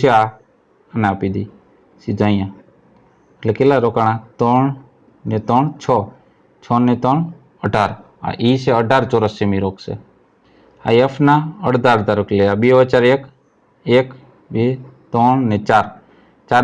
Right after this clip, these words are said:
ને ચાર આઠ, તો એફ આઠ ચોરસ સેમી જગ્યા રોકશે. એ રીતના આપણે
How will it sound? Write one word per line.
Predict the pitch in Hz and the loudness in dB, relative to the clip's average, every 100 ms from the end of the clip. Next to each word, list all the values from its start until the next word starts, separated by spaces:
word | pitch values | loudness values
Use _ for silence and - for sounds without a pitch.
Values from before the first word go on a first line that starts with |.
| 127 | 2
ને | 117 | 2
ચાર | 127 143 - - 117 | 0 0 -4 -2 -2
આઠ, | - - - | -2 -8 -14
તો | - - | -6 0
એફ | 127 127 - _ - | 0 -2 -18 _ 2
આઠ | 139 143 135 | 2 2 0
ચોરસ | 127 123 123 | 2 0 0
સેમી | 113 101 | 0 0
જગ્યા | 104 107 117 147 - _ _ _ _ - | -2 0 -2 -2 -10 _ _ _ _ -2
રોકશે. | 110 117 - 135 139 - _ _ _ _ _ _ _ _ _ _ - | 0 0 0 -4 -4 -10 _ _ _ _ _ _ _ _ _ _ -4
એ | 127 | 0
રીતના | 127 127 | 2 2
આપણે | 127 139 | 2 0